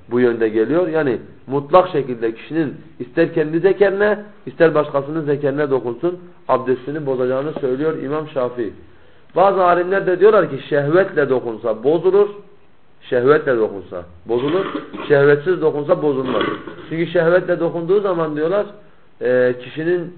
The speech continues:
e, mezi çıkma ihtimali çok yüksektir diyorlar. Bundan dolayı mezi de abdesti bozacağından dolayı diyorlar, kişinin abdest alması gerekir ama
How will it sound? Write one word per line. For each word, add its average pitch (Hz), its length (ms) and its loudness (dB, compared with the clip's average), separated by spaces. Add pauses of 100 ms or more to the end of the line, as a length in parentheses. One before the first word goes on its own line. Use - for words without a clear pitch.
(400)
e, 117 200 0
mezi 156 340 2
çıkma 156 280 -4
ihtimali 143 500 -2
çok 131 120 -2
yüksektir 110 580 -8
diyorlar. 131 300 2 (360)
Bundan 151 280 0
dolayı 139 240 2
mezi 143 340 -2
de 139 60 2
abdesti 131 480 0
bozacağından 131 640 -2
dolayı 110 300 0
diyorlar, 131 300 0 (360)
kişinin 160 320 -10
abdest 143 380 -2
alması 110 360 -6
gerekir 120 340 -2
ama 156 320 -2